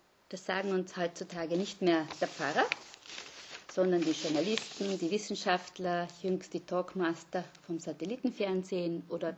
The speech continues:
die Psychotherapeuten. Die, die Freiheiten sind also sicher mehr geworden,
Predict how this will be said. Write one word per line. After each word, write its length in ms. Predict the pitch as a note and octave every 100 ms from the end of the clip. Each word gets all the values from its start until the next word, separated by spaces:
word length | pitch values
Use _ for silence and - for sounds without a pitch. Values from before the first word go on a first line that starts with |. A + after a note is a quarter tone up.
| - -
die 60 |
Psychotherapeuten. 800 | - C#3+ C#3+ B2+ A#2 - - - _ - - - - - - - - - - - - A#3+ - C#4+
Die, 100 | - - - - - - - - - -
die 80 | A3+
Freiheiten 680 | - F#3 G3 G#3+ A3+ -
sind 280 | - A3 A3
also 240 | F#3 F#3 G3
sicher 360 | - G#3+ G3+
mehr 400 | E3+ D#3+ D3 D3+
geworden, 500 | D#3 G3 F#3+ A3 D#4